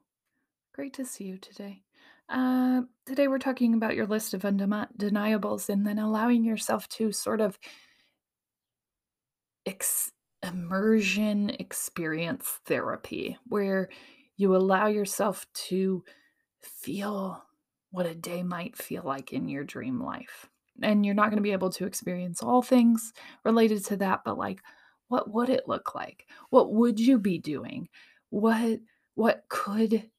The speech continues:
and would your dream life feel like? And giving yourself space and the opportunity to experience that so you sort of create a feeling worth working towards.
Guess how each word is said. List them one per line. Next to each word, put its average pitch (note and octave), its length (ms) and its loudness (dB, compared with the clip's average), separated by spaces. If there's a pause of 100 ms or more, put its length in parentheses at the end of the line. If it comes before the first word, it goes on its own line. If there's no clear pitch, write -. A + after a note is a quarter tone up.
(240)
and F3 300 -4
would G3 380 0 (240)
your F#3 180 -4
dream F#3 500 -4
life F3+ 300 -6
feel - 520 -10
like? - 300 -10
And F3 220 -4
giving F#3+ 280 0
yourself F#3 480 -4
space - 460 -2
and F#3+ 100 2
the F#3+ 100 0
opportunity G3 720 -2 (280)
to C#4 280 0
experience F#3+ 800 -2
that F#3+ 260 -4 (500)
so - 360 2
you A#3 360 0 (340)
sort C4 340 -8
of - 100 -6
create A3 400 0
a A3 80 2
feeling G#3+ 760 0
worth G3 440 -4 (260)
working E3+ 400 -2
towards. - 420 -14